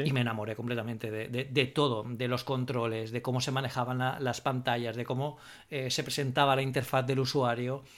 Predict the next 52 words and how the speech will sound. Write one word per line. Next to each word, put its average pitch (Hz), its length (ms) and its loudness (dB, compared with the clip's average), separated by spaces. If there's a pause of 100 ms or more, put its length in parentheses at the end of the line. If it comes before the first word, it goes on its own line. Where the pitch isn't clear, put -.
(120)
Pero 131 180 0
claro, 160 160 8
en 151 60 4
aquella 147 240 4
época 170 240 4
no 160 60 2
exi-, 139 340 -2
no 139 140 -2
existía 147 340 -2
Internet. 127 560 -4 (480)
Ahí 120 240 -2
tenía 135 440 2
que, 127 360 2
que 117 220 0
bus-, 113 340 -8
tienes 120 240 -4
que 143 60 2
buscarte 131 340 2
un 135 60 0
poco 143 200 4
la 135 100 8
vida 143 240 6
a - 20 6
la 135 140 6
hora 135 200 6
de, 127 200 2
bueno, 113 200 -2
¿cómo 127 220 0
conozco 143 500 2
más 123 200 4
de 123 80 4
esta 120 200 0
marca, 123 320 2
no? 117 120 -4
Yo 131 140 0
buscaba 131 340 4
revistas, 143 640 2 (500)
compraba 147 340 10
revistas 143 480 8
americanas 135 600 6
que 139 100 2
traía 127 220 4
en 127 80 4
un 127 120 2
kiosco 127 500 4
de, 117 260 0
de 117 80 -2
aquí 123 220 2
de 131 100 4
mi 123 120 4
barrio, 127 500 6 (420)
y - 220 -10